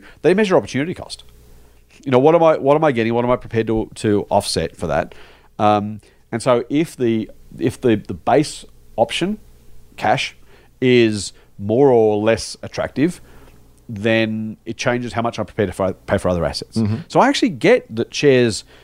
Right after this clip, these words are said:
Speaker 1: should move around as, as interest rates move. I think it makes logical
Speaker 2: No, no, no,
Speaker 1: absolute
Speaker 2: you're, you're, no,
Speaker 1: sense.
Speaker 2: no, but you're, I think you're missing my point. I'm not, I'm not saying interest rates aren't important.
Speaker 1: Right.
Speaker 2: I'm saying the, the, the, the, the word, the phrasing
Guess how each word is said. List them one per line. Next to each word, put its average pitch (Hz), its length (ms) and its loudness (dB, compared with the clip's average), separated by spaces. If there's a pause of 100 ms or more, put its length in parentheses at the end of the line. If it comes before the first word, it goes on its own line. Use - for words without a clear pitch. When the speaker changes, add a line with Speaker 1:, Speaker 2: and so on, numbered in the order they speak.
(140)
Speaker 1:
should 220 280 0
move 156 160 0
around 101 260 0
as, 101 240 2
as 117 200 -2
interest 143 220 -6
rates 123 160 0
move. 135 200 0
I 110 40 0
think 123 120 -2
it 123 40 -6
makes 120 240 0
logical 131 640 0
Speaker 2:
No, 135 80 4
no, 151 120 4
no, 151 140 6
Speaker 1:
absolute 147 80 4
Speaker 2:
you're, 143 180 2
you're, 135 140 0
no, 139 100 0
Speaker 1:
sense. 139 80 0
Speaker 2:
no, 127 100 2
but 131 140 0
you're, 127 140 6
I 123 120 0
think 147 160 -2
you're 131 80 -2
missing 127 240 0
my 110 80 -2
point. 127 260 0
I'm 139 80 4
not, 160 300 0
I'm 156 80 0
not 170 120 4
saying 131 180 2
interest 175 340 0
rates 113 260 0
aren't 95 140 0
important. 92 500 -8 (480)
Speaker 1:
Right. 85 280 -8
Speaker 2:
I'm 147 140 4
saying 143 520 2
the, 127 140 0
the, 120 320 -2 (400)
the, 120 240 6
the, 113 120 0 (160)
the 120 120 -6
word, 139 500 0
the 117 80 -8
phrasing 135 640 2